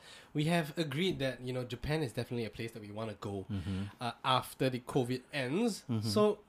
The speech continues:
Speaker 1: Ren Hao, let me know what's your, well, okay, like, just spout off your Japan plans for that, you know, your Japan travel plans for after covid. And, and I'll tell you what's mine as well. This is gonna be fun.
Speaker 2: Mm.
Speaker 1: I, I wanna hear what, what, what Ren
Speaker 2: Okay.
Speaker 1: Hao says.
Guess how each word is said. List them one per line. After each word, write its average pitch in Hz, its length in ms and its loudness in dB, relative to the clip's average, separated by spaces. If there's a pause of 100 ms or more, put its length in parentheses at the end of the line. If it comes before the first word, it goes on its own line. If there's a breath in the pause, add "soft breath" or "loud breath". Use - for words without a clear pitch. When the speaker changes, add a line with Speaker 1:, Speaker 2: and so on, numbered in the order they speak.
(140)
Speaker 1:
Ren 214 220 4
Hao, 208 280 8 (120)
let 196 280 4
me 240 100 6
know 220 280 6
what's 185 380 0
your, 123 260 0 (100)
well, 160 220 -4
okay, - 260 -8
like, - 240 -10
just 233 180 6
spout - 440 0
off - 300 -4
your 117 360 -2
Japan 147 540 -2 (100)
plans 147 480 0 (460 soft breath)
for 131 180 0
that, 120 220 -2 (200)
you 127 80 -6
know, 117 80 -4
your 113 140 -4
Japan 160 240 0
travel 139 260 2
plans 131 240 2
for 104 140 -4
after 117 220 -4
covid. 127 220 -4
And, 147 80 2
and 165 140 8
I'll 170 140 10
tell 196 140 6
you 185 120 4
what's 147 200 4
mine 123 240 0
as 113 140 -6
well. 110 180 -8 (200)
This 170 120 0
is - 20 -2
gonna 220 160 6
be 214 80 8
fun. 208 420 6
Speaker 2:
Mm. 202 60 4
Speaker 1:
I, 127 80 -2
I 131 60 -2
wanna 147 200 -4
hear 113 300 -4
what, 117 200 -8
what, 117 200 -10
what 233 260 6
Ren 101 120 0
Speaker 2:
Okay. 101 100 -2
Speaker 1:
Hao 113 80 -10
says. - 200 -16